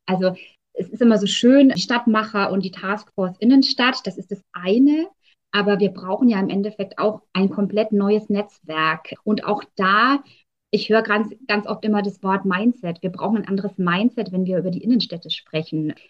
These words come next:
Die sind nicht nur ein Ort des Einkaufens, nach wie vor natürlich auch, aber da braucht's auch eine ganz unterschiedliche Akteurskonstellation. Und ich, ich, ich glaube, wir sind da auf einem sehr guten Weg. Ich gebe aber auch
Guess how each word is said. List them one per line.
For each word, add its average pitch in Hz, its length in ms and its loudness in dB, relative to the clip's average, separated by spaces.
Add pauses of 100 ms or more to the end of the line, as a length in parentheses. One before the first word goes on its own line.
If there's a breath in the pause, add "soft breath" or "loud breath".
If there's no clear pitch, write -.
(120)
Die 208 80 -2
sind 233 220 4
nicht 247 240 4
nur 202 220 4
ein 175 200 0
Ort 196 440 -2
des - 360 -20
Einkaufens, 269 840 0
nach 196 260 0
wie 208 60 -4
vor 202 200 0
natürlich 190 520 -4
auch, 196 400 -2 (440 soft breath)
aber 180 160 -4
da 185 140 -4
braucht's 208 640 -4
auch 208 140 -2
eine 214 120 0
ganz 214 240 -2
unterschiedliche 214 600 -6
Akteurskonstellation. 170 1400 -8
Und 165 200 -12
ich, - 120 -20 (280)
ich, - 160 -12 (140)
ich - 140 -20
glaube, 202 480 2
wir 214 100 2
sind 202 160 -4
da 190 160 -2
auf 180 140 -6
einem 180 100 -2
sehr 202 240 0
guten 196 400 -4
Weg. 214 460 -2 (320 loud breath)
Ich 185 160 -10
gebe - 240 2
aber 170 240 -2
auch - 160 -6